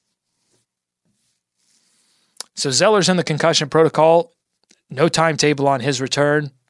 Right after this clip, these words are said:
Haven't heard any word about Marco Bellinelli's return. But again, I think, you know, Bellinelli will be a nice asset to have in the fourth quarter when they need a tough shot.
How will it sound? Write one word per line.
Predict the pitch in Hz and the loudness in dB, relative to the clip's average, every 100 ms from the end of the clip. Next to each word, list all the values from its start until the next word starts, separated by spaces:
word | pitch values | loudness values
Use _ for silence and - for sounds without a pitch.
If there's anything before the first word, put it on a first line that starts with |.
| _ _ | _ _
Haven't | - 135 160 147 | -10 -4 -2 2
heard | 160 160 | 0 0
any | 151 | -2
word | 143 147 | 0 0
about | 135 139 135 | 0 0 0
Marco | 139 139 139 | 0 0 -2
Bellinelli's | 127 135 123 131 139 | -2 -2 0 -2 -2
return. | 127 - 135 139 147 - _ _ _ _ _ _ _ _ _ _ | -4 -4 -2 -2 -6 -12 _ _ _ _ _ _ _ _ _ _
But | 120 117 | -10 -8
again, | 117 139 170 143 _ _ _ _ _ _ _ _ _ _ _ _ _ _ _ _ _ _ _ _ _ _ | -4 -2 0 -4 _ _ _ _ _ _ _ _ _ _ _ _ _ _ _ _ _ _ _ _ _ _
I | - 135 | -6 -6
think, | 139 139 120 170 | -4 -6 -6 -6
you | |
know, | 139 | -6
Bellinelli | 123 139 143 135 143 143 143 | -2 0 0 2 0 0 -2
will | 131 135 | -4 -6
be | 120 135 | -4 -4
a | |
nice | 123 135 131 - | -2 -2 -2 -2
asset | 135 131 - 143 | -2 -2 -2 -2
to | 123 | -6
have | 139 135 131 | -2 -2 -2
in | 143 135 | -6 -8
the | |
fourth | 120 139 127 | -4 -2 -2
quarter | - - 151 147 | -4 0 0 0
when | 123 127 | -2 -4
they | 123 | -6
need | 117 123 | -6 -6
a | 117 | -4
tough | - 131 | -4 -4
shot. | - - 131 147 117 | -2 -2 0 -2 -4